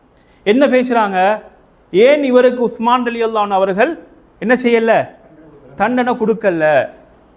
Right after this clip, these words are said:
அப்படி ஒன்ற ஒரு பேச்சு நடந்து கொண்டு இருக்குது. அப்ப, அப்ப அது, அதுவும், அதுவும் ஒரு விஷயம்.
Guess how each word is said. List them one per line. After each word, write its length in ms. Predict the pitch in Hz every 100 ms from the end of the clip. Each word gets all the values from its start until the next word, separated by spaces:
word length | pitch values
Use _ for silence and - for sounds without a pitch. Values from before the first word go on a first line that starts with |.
| _ _ _ _ _ -
அப்படி 360 | - 185 254
ஒன்ற 420 | 269 254 247 233
ஒரு 180 | 214 208
பேச்சு 420 | 208 220 214 285
நடந்து 300 | 320 277 294
கொண்டு 200 | 277 269
இருக்குது. 300 | 277 208 147 - - _ _ _ _ _ _ _ _ _ -
அப்ப, 240 | 208 269 277 269 254 226 190 - _ _ _ -
அப்ப 180 | 151 180
அது, 340 | 151 196 240
அதுவும், 460 | 151 175 226 226 196 -
அதுவும் 360 | 147 156 233
ஒரு 140 | 233 226
விஷயம். 400 | 214 - 180